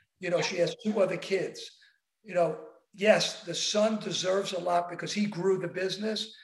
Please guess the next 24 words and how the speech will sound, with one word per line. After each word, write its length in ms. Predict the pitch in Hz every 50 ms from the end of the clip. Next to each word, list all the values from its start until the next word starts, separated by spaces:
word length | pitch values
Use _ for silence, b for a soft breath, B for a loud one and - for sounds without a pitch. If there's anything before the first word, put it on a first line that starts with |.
| B B B B _ -
but 340 | 180 175 170 - - - - - _ _ _ _ _ -
she's 220 | - - 196 170
not 160 | 208 226 220
gonna 160 | 226 220 208 196
wanna 320 | 185 190 190 190 190 180
leave 380 | 170 170 170 180 190 185 185 -
her 220 | 165 170 170 - - -
other 240 | 185 185 185 190 170
children 840 | 165 - - - 202 208 208 202 202 - 170 175 165 151 151 156 160 - b b b b -
with 200 | 180 165 165 -
very 300 | 185 175 175 175 165 165
little. 420 | 170 214 240 226 196 - - - - B B B B B B
So 580 | - - - 190 175 175 170 170 - - - -
the 80 | - 170
question 560 | - - - 208 208 208 - - 190 185 180
is, 380 | 180 175 170 165 165 160 165 - - B B B B B _ _ _ _ _ _
mom, 580 | - 147 160 175 202 208 208 208 208 208 208 - - - _
mom's 680 | 160 156 180 208 220 226 226 226 220 190 - - - -
assets, 880 | 170 185 208 226 220 - - 185 175 156 - - - - - - _ _ _ _ _ _ _ _ _ _ _ -
if 120 | 170 165
fifty 400 | - - 269 262 - - 220 208
million's 500 | 202 202 208 214 208 202 190 185 165 -
the 100 | - 175
business, 880 | 156 - 190 233 233 - - - 139 139 151 - - - - - b